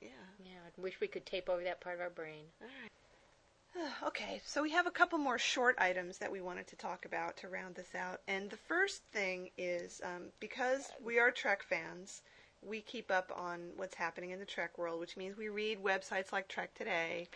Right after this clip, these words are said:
Speaker 2: And this is, this is something that I saw recently. You know, I read it every day. It shows up one of my, my tabs in my fabulous tabbed browser. I'm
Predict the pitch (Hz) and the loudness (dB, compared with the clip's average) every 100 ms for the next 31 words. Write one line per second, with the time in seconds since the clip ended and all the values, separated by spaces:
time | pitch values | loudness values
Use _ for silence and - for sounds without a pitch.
0 | - - - 214 214 208 - 127 123 - | -18 -20 4 8 8 6 -4 -14 -14 -14
1 | 170 214 254 294 - - - 196 - _ | 6 6 6 0 -10 -14 -12 -12 -14 _
2 | - 180 247 - 294 - 254 - 226 220 | -8 8 8 8 -2 4 4 6 4 8
3 | 185 - 196 - 233 233 202 196 - - | 8 8 4 8 6 8 6 4 -2 0
4 | 190 208 233 185 180 175 185 214 214 220 | 2 2 2 2 2 2 2 4 4 4
5 | 214 185 190 - 190 180 196 - 185 185 | 8 8 8 4 2 4 2 0 -4 0
6 | 185 185 175 180 175 170 - - 175 180 | 0 0 -2 -4 -4 -6 -6 2 4 4
7 | 196 196 170 170 185 180 180 - - 214 | 2 -4 -4 -2 -4 -4 -8 -10 4 6
8 | 180 180 - 202 185 175 185 190 214 | 6 2 2 6 6 6 4 2 2